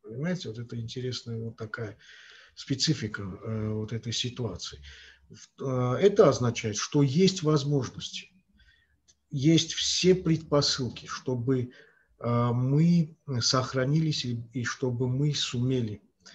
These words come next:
э, значит, занять наше достойное место в этой системе, геополитической системе, да, вот на этой шахматной геополитической доске. Но для этого нужна соответствующая работа.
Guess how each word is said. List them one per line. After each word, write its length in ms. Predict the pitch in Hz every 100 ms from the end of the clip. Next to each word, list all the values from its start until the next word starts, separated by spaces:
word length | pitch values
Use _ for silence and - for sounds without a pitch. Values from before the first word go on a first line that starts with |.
| - - - _
э, 480 | 110 113 117 117 113
значит, 400 | 110 123 123 117
занять 560 | 117 127 139 143 - - - - - -
наше 280 | 120 123 131
достойное 640 | 117 131 - 156 151 143
место 380 | 143 123 110 -
в 40 | 107
этой 220 | 113 117
системе, 500 | - 107 - 123 110
геополитической 760 | 123 113 120 117 135 - -
системе, 600 | 117 117 - - 95 -
да, 120 | 123 127
вот 280 | 117 113 -
на 140 | 107
этой 180 | 113 120
шахматной 580 | - 127 - 117 - 110
геополитической 760 | 117 110 113 110 120 - -
доске. 460 | 107 113 - - - _ - - - -
Но 140 | 131
для 180 | 123 147
этого 340 | 170 175 131
нужна 380 | 120 120 117 143
соответствующая 840 | - 113 - 123 - 113 107 - 107
работа. 460 | 104 101 - -